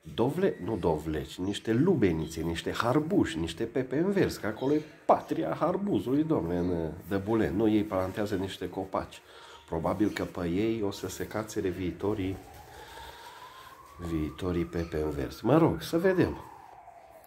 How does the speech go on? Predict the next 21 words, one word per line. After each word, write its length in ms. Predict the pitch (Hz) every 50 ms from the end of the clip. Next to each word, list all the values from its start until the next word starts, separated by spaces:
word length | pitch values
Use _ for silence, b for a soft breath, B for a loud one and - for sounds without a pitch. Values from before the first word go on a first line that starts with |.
| - - -
Câțu 340 | - 127 131 131 - 107
cu 160 | 92 - 101 95
Iohannis 760 | 95 90 90 92 104 104 98 90 98 92 87 85 - -
în 240 | - 87 87 87 82
altă 280 | 87 87 85 82 - 90
ordine 240 | 90 82 92 90 85
de 160 | 85 85 85
idei, 320 | 85 - - 104 101 95
Margu 520 | 90 87 90 92 104 113 113 104 87 98 95
de 140 | 85 90
la 140 | 87 87 85
Mărgău, 640 | 85 85 82 80 82 78 90 95 104 110 110 110 B B B B B B B B B -
că 80 | 87
nu 80 | 87 98
poți 220 | 92 92 107 95
să 80 | - 92
zici 200 | 90 95 90 82
magul 400 | 87 90 98 92 82 78 85 82
de 100 | 80 85
la 180 | 82 82 80 80
Măgău, 460 | 80 80 82 80 78 85 73 67 69